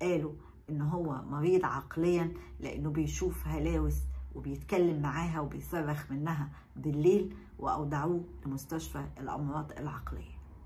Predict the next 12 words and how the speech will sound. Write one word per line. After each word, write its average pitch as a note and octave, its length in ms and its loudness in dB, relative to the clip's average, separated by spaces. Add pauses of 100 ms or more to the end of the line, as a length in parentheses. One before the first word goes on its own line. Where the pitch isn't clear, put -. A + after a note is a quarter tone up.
(200)
أما A3+ 300 8
الحقيقة F3 600 0
من C#3 160 4
القصص F#3 580 -4
الغريبة D3+ 600 0
جدًا C3 480 0 (180)
اللي C#3+ 140 -2
بتتقال F3 640 0 (140)
من D3 180 4
الناس C#3+ 440 2 (240)
اللي C3+ 180 -2
مجاورين D3 720 4